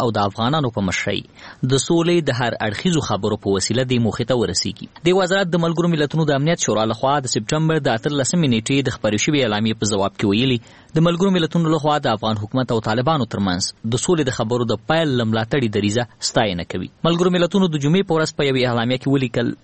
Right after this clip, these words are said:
دوی د افغانستان د شخړې د سوله ییز حل لپاره د سولې له خبرو هرکلی کوي او ښکیل لوري باید تاوتریخوالی راکم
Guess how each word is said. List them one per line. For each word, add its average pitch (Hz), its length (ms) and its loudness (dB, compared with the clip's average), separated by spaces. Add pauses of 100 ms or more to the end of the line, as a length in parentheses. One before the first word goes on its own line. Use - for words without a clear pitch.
دوی 185 140 2
د 175 60 0
افغانستان 160 480 0
د 143 60 2
شخړې 156 380 0
د 135 80 0
سوله 120 300 2
ییز 139 200 0
حل 107 160 -2
لپاره 120 480 0 (180)
د 131 100 0
سولې 180 360 2
له - 20 0
خبرو 123 200 -4
هرکلی 120 520 0
کوي 113 300 -2 (200)
او 117 120 4
ښکیل 147 400 -2
لوري 180 200 2
باید 98 320 -4
تاوتریخوالی 92 640 -2
راکم 110 400 0